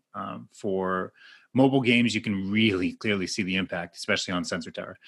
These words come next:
Um, so best example here, A F K Arena just went from about half a million a day. I think that was back in Q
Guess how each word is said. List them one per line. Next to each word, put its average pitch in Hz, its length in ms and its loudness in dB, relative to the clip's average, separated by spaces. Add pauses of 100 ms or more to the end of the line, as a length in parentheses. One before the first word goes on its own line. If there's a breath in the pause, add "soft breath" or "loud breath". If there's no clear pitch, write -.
(260 loud breath)
Um, 92 180 2
so 92 380 -2
best 113 220 2
example 101 400 0
here, 95 500 0
A 131 80 2
F 120 100 0
K 127 140 0
Arena 107 320 2
just 98 240 -4
went 98 180 -8
from 92 560 -4
about 98 220 -4
half 110 300 -2
a - 20 -4
million 107 380 0
a 98 40 -6
day. 110 460 0
I 131 40 -6
think 110 180 -6
that 104 80 -4
was 98 100 -6
back 92 360 -2 (120)
in 104 440 -8
Q 110 360 -6